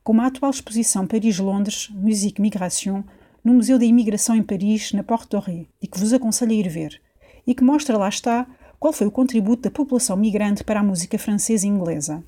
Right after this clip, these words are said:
Também lá encontram os cartazes escritos em português, francês e árabe do segundo e terceiro Festival dos Trabalhadores Imigrados, em mil novecentos e setenta e seis e setenta e sete,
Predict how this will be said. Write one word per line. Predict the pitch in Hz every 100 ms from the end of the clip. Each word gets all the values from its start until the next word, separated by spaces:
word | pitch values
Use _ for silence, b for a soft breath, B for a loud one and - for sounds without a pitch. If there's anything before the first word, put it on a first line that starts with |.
| _ _ b b
Também | - 233
lá | 269
encontram | 247 247 254 262
os | 233
cartazes | - - 220 226
escritos | - - 226 -
em | 202
português, | - - 185 226
francês | 226 202 208 180 175
e |
árabe | 196 202 208 208 b b b
do | 233
segundo | 233 208 254 277
e |
terceiro | 262 - 254
Festival | 254 - 208 196 208
dos | 208
Trabalhadores | 226 233 214 226 233 208
Imigrados, | 208 190 175 - - - b b b
em | - 208
mil | 247
novecentos | 240 233 202
e |
setenta | 208 233 214
e |
seis | 202 - 208 202
e |
setenta | 190 214 202
e |
sete, | 185 - - -